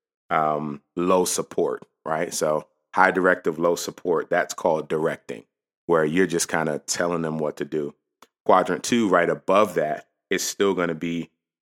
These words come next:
high directive, but now it becomes high support as well. And that's coaching,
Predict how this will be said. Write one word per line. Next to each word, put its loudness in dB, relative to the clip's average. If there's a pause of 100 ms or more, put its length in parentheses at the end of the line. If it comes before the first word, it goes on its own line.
(120)
high 4
directive, 0
but -4
now 2
it -4
becomes -6
high 2
support 0
as -4
well. 2 (300)
And -2
that's -2
coaching, -4